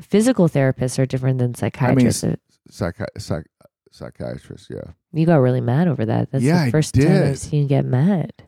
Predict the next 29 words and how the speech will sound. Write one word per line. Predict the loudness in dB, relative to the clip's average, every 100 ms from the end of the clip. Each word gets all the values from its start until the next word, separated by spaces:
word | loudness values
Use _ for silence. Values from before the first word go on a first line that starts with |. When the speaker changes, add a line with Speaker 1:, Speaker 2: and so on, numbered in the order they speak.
| _ _ _
Speaker 2:
Be-, | -12 -8
how, | -8
how | -6 -6
can | -4 -2
you | -2
judge | 0 -2 -2
somebody? | -6 -8 -8 -10 -14 -20 _ _ _ _ _ _ _ _ _ -20 -20 _
How | -14 -6
can | -2
you | 0 0
judge | 2 0 0
a |
faith? | -6 -6 -4 -2 -4 -6 -12 _ _ _ _ _ _ _ _ _ _ _ _ _
You | -6
know, | -4
schizophrenic? | -4 -6 -4 -4 -6 -8 -6 -4 -2 -4 -6 -14 -20 _ _ _ _ _ _ 0
Speaker 1:
Listen, | 2 2
he | 2 2
didn't | 2 2 -2
say | 0 2 4
it. | 4
I'm | 4
just | 2 2
saying | 2 2 2
maybe | 2 0 0
he, | 2 2 2
I'm | 0
just | 0 -2
saying | 0 2 2 2 -2 -8